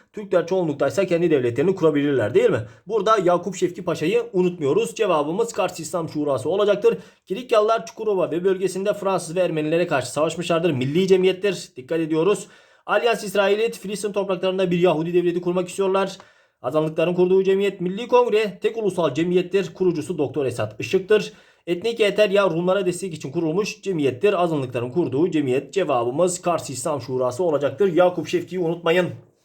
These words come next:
Geldik diğer bir soruya. Cumhuriyet döneminde gerçekleşen aşağıdaki inkılaplardan hangisinin ulusal ekonominin kurulmasına ve halkın temel ihtiyaçlarının karşılanmasına yönelik olduğu söylenemez?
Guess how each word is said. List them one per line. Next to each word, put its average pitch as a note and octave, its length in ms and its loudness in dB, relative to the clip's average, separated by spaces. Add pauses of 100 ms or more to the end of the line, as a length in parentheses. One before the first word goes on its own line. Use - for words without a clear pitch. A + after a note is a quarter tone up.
(840)
Geldik F3 300 0
diğer F#3 180 8
bir D#3+ 60 0
soruya. A2+ 320 -4 (1500)
Cumhuriyet A#3 340 4
döneminde A#3+ 300 6
gerçekleşen D#3+ 720 0
aşağıdaki A3+ 480 2
inkılaplardan F3 520 0
hangisinin A3 540 -2
ulusal G3+ 340 2
ekonominin G#3+ 440 0
kurulmasına F#3+ 580 2
ve B2 60 0
halkın E3+ 320 0
temel A#3 200 0
ihtiyaçlarının F#3 460 -2
karşılanmasına F3+ 580 -2
yönelik G3 240 0
olduğu D#3 300 2
söylenemez? G3 580 0